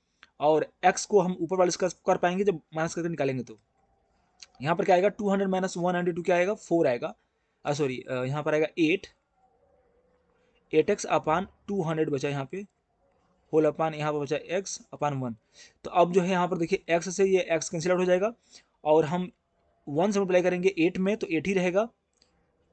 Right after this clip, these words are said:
और into हंड्रेड है यहाँ पर, तो यहाँ पर हो जाएगा एट upon, और यहाँ पे देखिए बीच में मल्टीप्लाई करेंगे यहाँ पर तो टू हंड्रेड into,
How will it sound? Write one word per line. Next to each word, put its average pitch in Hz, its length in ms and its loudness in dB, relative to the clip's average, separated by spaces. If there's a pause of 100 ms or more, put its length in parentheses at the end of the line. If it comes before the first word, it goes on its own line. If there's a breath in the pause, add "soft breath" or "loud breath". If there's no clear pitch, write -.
और 156 180 2
into 175 280 0
हंड्रेड 170 240 0
है 160 100 0
यहाँ 131 160 -2
पर, 170 140 -8
तो - 1120 -18
यहाँ 170 200 0
पर 175 140 0
हो 170 120 -2
जाएगा 175 280 4 (300)
एट 185 380 2 (260)
upon, 151 440 -2 (500)
और 147 120 2
यहाँ 175 140 2
पे 170 60 0
देखिए 165 240 2
बीच 185 160 -2
में 190 80 0
मल्टीप्लाई 185 220 2
करेंगे 185 200 0
यहाँ 175 160 0
पर 214 180 -4 (520 soft breath)
तो 156 60 0
टू 175 160 -2
हंड्रेड 190 280 4
into, 185 300 2